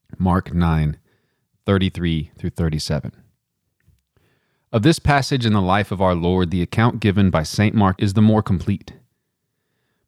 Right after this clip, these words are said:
But it may be enriched and its lesson rendered yet more evident from the record of Saint Matthew. "Verily I say unto you, except ye be converted and become as little children,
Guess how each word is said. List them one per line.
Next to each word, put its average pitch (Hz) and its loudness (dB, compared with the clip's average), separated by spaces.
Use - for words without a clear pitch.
But 131 4
it 139 2
may 135 6
be 143 6
enriched 104 2
and 101 4
its 90 -4
lesson 113 2
rendered 95 2
yet 95 2
more 104 4
evident 87 0
from 98 2
the 90 2
record 92 0
of 85 -4
Saint 87 -2
Matthew. 85 -4
"Verily 147 4
I 117 4
say 104 0
unto 87 0
you, 73 -4
except 123 -2
ye 123 2
be 113 0
converted 95 2
and 98 2
become 107 2
as 95 0
little 107 0
children, 80 -4